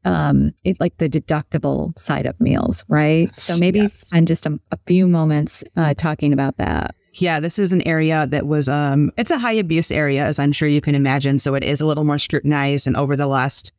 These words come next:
Speaker 2: five years or so, there's been a, a, a little more, um, regulation on what is deductible,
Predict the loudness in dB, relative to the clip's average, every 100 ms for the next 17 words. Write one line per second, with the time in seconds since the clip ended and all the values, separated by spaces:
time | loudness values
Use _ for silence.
0 | -20 -18 -12 -4 -2 0 0 0 0 -2
1 | -2 -2 -2 -2 -2 -2 -2 -2 0 0
2 | 2 0 0 0 0 -2 -4 -4 -4 -4
3 | 0 0 0 0 0 0 -2 -4 -2 -2
4 | 0 -2 -2 -2 0 0